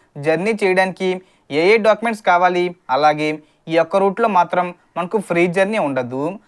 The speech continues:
ఆ ఒక్క రూట్ ఏంటి, దానికి సంబంధించిన పూర్తి ఇన్ఫర్మేషన్ ఈ వీడియోలో తెలుసుకుందాం. So, ఏపీ మహిళల కోసం కూటమి ప్రభుత్వం మరో ప్రతిష్టాత్మక పథకాన్ని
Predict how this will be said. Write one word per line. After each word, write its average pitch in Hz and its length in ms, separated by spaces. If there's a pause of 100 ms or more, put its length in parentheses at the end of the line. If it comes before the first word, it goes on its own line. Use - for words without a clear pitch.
(200)
ఆ 185 40 (160)
ఒక్క 208 200
రూట్ 214 220
ఏంటి, 202 240 (460)
దానికి 185 280
సంబంధించిన 202 560 (220)
పూర్తి 180 320
ఇన్ఫర్మేషన్ 175 760
ఈ - 100
వీడియోలో 180 380
తెలుసుకుందాం. 127 760 (480)
So, 233 80 (280)
ఏపీ 247 180 (100)
మహిళల 220 280 (120)
కోసం 196 260 (260)
కూటమి 190 440
ప్రభుత్వం 185 480 (400)
మరో 175 180 (100)
ప్రతిష్టాత్మక 196 680 (100)
పథకాన్ని 180 500